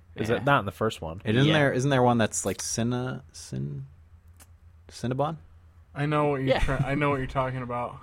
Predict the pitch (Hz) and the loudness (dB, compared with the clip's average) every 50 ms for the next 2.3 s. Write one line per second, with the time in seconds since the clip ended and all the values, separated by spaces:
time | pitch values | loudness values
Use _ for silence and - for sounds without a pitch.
0 | - - - - - - - - - - 104 98 117 123 127 131 - - - - | -14 -14 -14 -16 -20 -20 -20 -14 -10 -4 -2 0 0 0 0 -2 -6 -6 -6 -4
1 | - 127 131 135 143 151 139 - - - - - 127 123 135 139 - - - 127 | -4 -2 -2 -2 -2 -4 -6 -10 -14 -18 -14 -6 -4 -4 -4 -4 -6 -4 -2 -2
2 | 131 135 143 147 151 131 | 0 0 0 0 0 -2